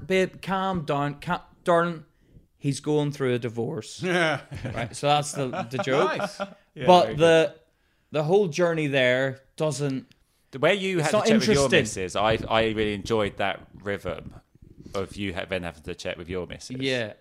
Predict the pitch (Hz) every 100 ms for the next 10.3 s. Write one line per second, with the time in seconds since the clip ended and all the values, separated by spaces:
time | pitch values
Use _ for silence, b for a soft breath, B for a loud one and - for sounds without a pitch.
0 | - 95 165 180 180 202 185 156 180 202
1 | 196 208 220 160 196 214 233 262 269 254
2 | 226 208 190 175 180 156 147 175 185 160
3 | 165 160 156 156 147 143 - B B B
4 | B - 156 - 151 156 151 151 139 147
5 | 147 131 135 127 127 123 123 120 117 -
6 | - - - 135 135 123 120 117 117 113
7 | - _ _ _ _ _ _ _ - 113
8 | 113 107 107 - _ _ _ _ _ _
9 | 135 139 127 185 175 160 147 143 131 139
10 | 240 156